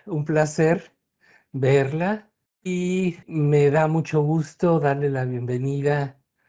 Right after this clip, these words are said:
maestra, a la Embajada de México. Sabemos que usted participó recientemente en un evento muy importante en Japón.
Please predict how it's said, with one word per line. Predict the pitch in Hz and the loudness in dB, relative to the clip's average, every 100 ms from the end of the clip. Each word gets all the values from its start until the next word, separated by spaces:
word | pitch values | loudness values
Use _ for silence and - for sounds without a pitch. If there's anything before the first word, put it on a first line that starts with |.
| _ _ _ | _ _ _
maestra, | 131 131 135 127 151 147 | -4 -2 -4 -6 -4 -4
a | |
la | 120 | -4
Embajada | 117 117 - 135 131 127 | -6 -8 -6 -4 -2 -2
de | 113 | -6
México. | 113 117 - 131 - - 180 _ _ _ _ | -10 -12 -14 -20 -20 -20 -20 _ _ _ _
Sabemos | - 156 131 139 156 170 165 | -4 0 4 4 2 -2 -6
que | 131 | -12
usted | - - 160 151 151 - _ _ _ _ _ _ _ | -12 -4 4 4 4 -4 _ _ _ _ _ _ _
participó | 143 131 147 - 131 139 | -2 -2 -8 -10 -6 -2
recientemente | 135 127 - 135 131 127 127 123 123 131 | -2 -4 -4 -4 -2 -4 -2 -4 -4 -4
en | 123 | -2
un | 131 135 | 0 0
evento | 131 127 135 | 0 -2 -2
muy | 123 127 | -2 -2
importante | 120 113 - 117 110 - 113 117 - _ _ - - _ - _ _ | -4 -8 -6 -8 -8 -8 -12 -12 -20 _ _ -20 -20 _ -20 _ _
en | 127 | -10
Japón. | - 123 - 147 - | -4 -2 2 2 0